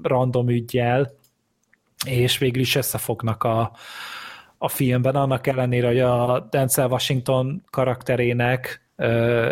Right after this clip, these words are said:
elég komoly, ö, melegellenes nézetei vannak, és abszolút nem bírja a, a homoszexuálisokat, csak ugye ráismer a helyzetre a megkülönböztetés miatt, és végül is,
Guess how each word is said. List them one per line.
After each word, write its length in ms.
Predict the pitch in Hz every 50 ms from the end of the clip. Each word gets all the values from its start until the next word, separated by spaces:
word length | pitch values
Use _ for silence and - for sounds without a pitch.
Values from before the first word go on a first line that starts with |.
| -
elég 440 | - 165 147 131 120 117 117 117 -
komoly, 580 | - - 123 120 110 104 104 98 98 98 - - _ _ _ _ _ _ _
ö, 480 | _ - 110 110 107 107 104 104 110 113 - -
melegellenes 760 | - 135 127 117 113 113 110 117 110 110 110 110 113 110 - -
nézetei 500 | 135 123 117 127 123 127 - 123 117 120
vannak, 340 | 120 123 120 117 110 -
és 120 | - 110 -
abszolút 580 | - 123 120 - - - - 107 107 107 117 -
nem 160 | 107 104 104
bírja 440 | 104 110 107 104 107 107 104 101 104
a, 440 | - - - - 104 101 101 101 104 107 - - _ - - - - - - - - - -
a 80 | - 127
homoszexuálisokat, 1000 | 120 131 139 135 - - 143 135 - - 147 135 139 135 - - 143 - 143 139
csak 140 | - 135 -
ugye 160 | 147 143 143
ráismer 520 | 135 123 117 117 120 113 - - 131 113
a 80 | 123 120
helyzetre 600 | 110 123 123 117 117 107 - 120 113 - 127 123
a 40 | 120
megkülönböztetés 1120 | 120 120 113 - - - 120 117 113 113 113 120 - - - 120 123 - 120 117 - -
miatt, 600 | - 120 120 123 123 131 127 - - - - - _ _ - - - - - - - - - - _
és 400 | - - 135 123 123 127 - -
végül 300 | 131 123 117 113 117 117
is, 520 | 117 117 110 - - - - - - -